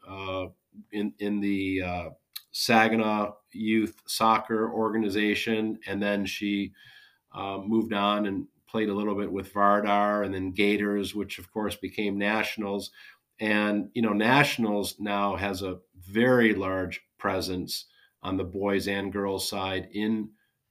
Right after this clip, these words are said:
Tri-County, which is Saginaw, Bay, and Midland.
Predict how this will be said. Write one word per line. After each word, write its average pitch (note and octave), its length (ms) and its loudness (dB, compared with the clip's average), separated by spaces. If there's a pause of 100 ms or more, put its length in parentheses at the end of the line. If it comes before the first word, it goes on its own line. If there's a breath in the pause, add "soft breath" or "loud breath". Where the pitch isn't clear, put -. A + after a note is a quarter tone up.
Tri-County, G#2+ 880 2 (120)
which F#2+ 280 -6
is F#2+ 320 -2
Saginaw, G2+ 720 0
Bay, F#2+ 380 0
and F2+ 180 -4
Midland. G2 480 -4